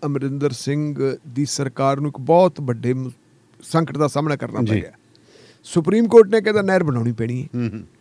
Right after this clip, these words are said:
Speaker 1: ਜੇ ਪੰਜਾਬ ਸਰਕਾਰ ਨਹਿਰ ਨਹੀਂ ਬਣਾਉਂਦੀ,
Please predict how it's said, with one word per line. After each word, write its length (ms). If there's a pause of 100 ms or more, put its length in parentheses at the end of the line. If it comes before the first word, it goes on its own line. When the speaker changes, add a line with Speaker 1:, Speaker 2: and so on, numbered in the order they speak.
(220)
Speaker 1:
ਜੇ 240
ਪੰਜਾਬ 460
ਸਰਕਾਰ 440
ਨਹਿਰ 320
ਨਹੀਂ 220
ਬਣਾਉਂਦੀ, 320